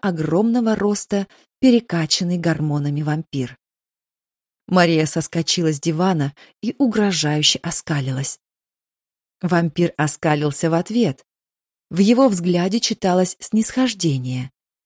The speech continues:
Точно его позабавила реакция девушки. «Тише, щенок, спрячь молочные зубки», нагло заявил вампир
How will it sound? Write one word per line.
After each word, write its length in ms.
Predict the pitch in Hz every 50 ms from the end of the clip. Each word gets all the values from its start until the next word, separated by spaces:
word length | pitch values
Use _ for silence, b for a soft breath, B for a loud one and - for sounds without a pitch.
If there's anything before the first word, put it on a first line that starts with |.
| _ _ _ _ -
Точно 320 | 180 175 - - - 180
его 480 | 175 160 170 175 160 160 170 175 175 170
позабавила 1120 | - 175 175 170 156 170 165 160 151 175 208 233 233 175 139 143 131 131 131 123 123 - _ _ _ _ _ -
реакция 640 | 196 208 220 190 143 135 - - - - 165 165 170
девушки. 680 | 151 160 160 139 131 139 - - - - 131 131 131 _ _ _ _ _ _ _ _ _ _ _ _ _ _ _ _ _ _ _ _
«Тише, 420 | - - - - - - - - 131
щенок, 640 | 143 - - - 160 175 175 175 165 139 127 -
спрячь 420 | - - - 170 - 175 175 - -
молочные 580 | 170 113 - - 190 190 - - 208 202 196
зубки», 600 | 202 208 226 254 - - - - - 156 127 - - _ _ _ _ _ _ _ _ _ _ _ _ _ _ -
нагло 420 | 185 190 180 170 165 156 165 175
заявил 480 | 170 160 180 180 180 170 165 170 170 160
вампир 520 | 156 165 160 160 156 - 214 247 262 262